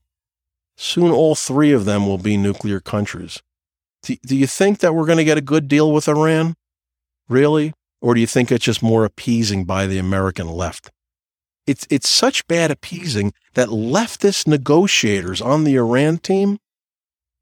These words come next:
that we had dealing with Iran, they quit in the middle of it from our side because we were giving Iran too much.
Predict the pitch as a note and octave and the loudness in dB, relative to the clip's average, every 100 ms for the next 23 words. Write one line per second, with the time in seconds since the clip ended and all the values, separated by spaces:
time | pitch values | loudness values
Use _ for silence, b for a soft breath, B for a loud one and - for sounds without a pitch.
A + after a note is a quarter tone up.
0 | _ _ A#2 - - - B2+ D3 D#3+ D#3 | _ _ -4 -4 -8 -10 0 0 2 0
1 | G#2 A#2+ D3+ D#3+ D3 C#3+ B2+ A#2+ C#3+ F3 | 0 0 2 4 2 2 0 2 2 2
2 | F3+ E3 - - G#3+ F#3 C#3 C#3+ D3 F#3+ | 2 0 -2 -2 -2 -2 0 0 2 0
3 | A3+ F#3+ B2 E3 - _ _ _ _ _ | 2 2 0 -4 -12 _ _ _ _ _
4 | - A3 A3+ B3 A#3+ - C4+ C#4 B3 D#3+ | -4 0 2 2 0 0 2 2 0 -2
5 | D#3+ F#3+ F#3+ F#3 B3+ B3 G3+ G3+ G#3 G#3 | 0 2 0 0 0 2 2 0 -2 -4
6 | A3 A3+ D#4 C4 - | -2 0 0 -2 -8